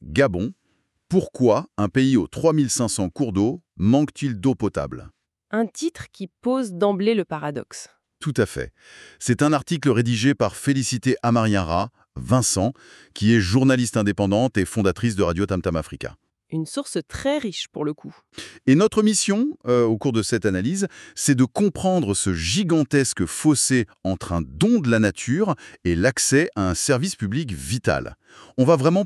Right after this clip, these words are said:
Speaker 1: plonger dans les rouages invisibles qui transforment un fleuve sauvage en eau potable au robinet.
Speaker 2: Et le terme de rouage est parfait parce que l'ingénierie est vraiment la clé de voûte de cet article de Radio Tam Tam Africa.
Speaker 1: Ouais.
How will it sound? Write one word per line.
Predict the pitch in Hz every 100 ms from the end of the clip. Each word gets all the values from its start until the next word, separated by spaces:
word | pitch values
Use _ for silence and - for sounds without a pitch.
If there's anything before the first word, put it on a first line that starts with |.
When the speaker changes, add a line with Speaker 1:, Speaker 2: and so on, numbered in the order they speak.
| -
Speaker 1:
plonger | 175 202 180 135 170 202
dans | 120 120
les | 110
rouages | 92 143 160 131 -
invisibles | 156 139 127 101 101 156 170
qui | 107 104
transforment | - 107 - 107 95
un |
fleuve | 82 - 107 87
sauvage | - 165 104 98 160 165 - - -
en | 107 107
eau | 160
potable | 160 143 156 185 175 -
au | 175
robinet. | 139 110 90 71 _ _ _ _
Speaker 2:
Et | 233
le | 220
terme | 226 269 240
de | 208
rouage | 190 220 233 226 180
est |
parfait | 165 214 - 247 311 -
parce | 185 185
que | 208
l'ingénierie | 196 214 226 214 214 196 214 302
est | 185
vraiment | 180 180 202
la | 233 156
clé | - - 202 240
de | 175
voûte | 156 147 214 - -
de | 147
cet | 160 165
article | 156 - 226 - 185
de |
Radio | 170 156 160
Tam | - 151
Tam | 151
Africa. | 156 - 151 180 -
Speaker 1:
Ouais. | 101 73